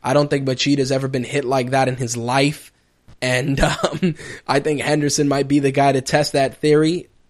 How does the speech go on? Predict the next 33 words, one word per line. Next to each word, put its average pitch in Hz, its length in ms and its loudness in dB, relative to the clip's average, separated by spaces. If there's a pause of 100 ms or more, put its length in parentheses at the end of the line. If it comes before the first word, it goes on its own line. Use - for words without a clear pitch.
I'm, 143 180 -2
I'm, 160 240 -4
I'm 151 340 2
definitely 170 560 2
pumped 175 320 0
to 151 80 -6
see 170 200 -2
the 185 80 -2
fight, 196 420 4 (360)
but 151 180 6
I 147 140 4
definitely 147 480 -2
feel 151 360 0
that 131 140 -2
depending 139 440 -2
on 135 140 0
the 131 140 0
outcome, 127 520 0 (320)
one 135 240 4
of 135 80 2
these 131 220 0
guys, 127 560 0
well, 139 320 2 (400)
Machida 185 920 0
maybe 190 300 4
not, 160 400 2
but 151 140 0
I 147 100 2
think 147 200 -4
Henderson 147 520 -2
may 135 160 0
kinda 143 320 -2
be 135 280 -2